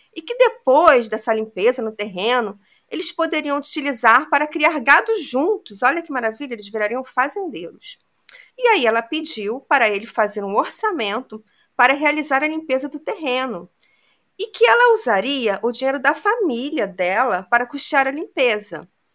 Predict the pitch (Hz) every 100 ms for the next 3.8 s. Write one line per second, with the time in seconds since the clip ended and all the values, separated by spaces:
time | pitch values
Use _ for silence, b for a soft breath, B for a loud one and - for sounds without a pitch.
0 | _ _ _ _ _ - 523 427 240 208
1 | 208 220 - 330 294 269 302 - - -
2 | 415 285 294 285 269 269 254 247 - 277
3 | 254 254 247 330 302 226 254